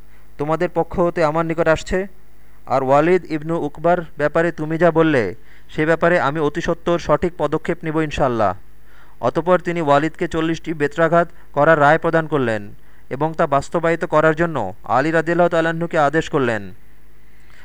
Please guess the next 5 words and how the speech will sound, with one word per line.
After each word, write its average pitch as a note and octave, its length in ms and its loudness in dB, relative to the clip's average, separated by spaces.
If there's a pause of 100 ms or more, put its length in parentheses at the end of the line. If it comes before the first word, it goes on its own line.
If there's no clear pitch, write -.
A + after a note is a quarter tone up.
(100)
সেকালে E3+ 500 4
অপরাধীদেরকে E3 760 4
শাস্তি D3+ 420 4
প্রদানের D#3+ 400 2
দায়িত্বে D3+ 480 2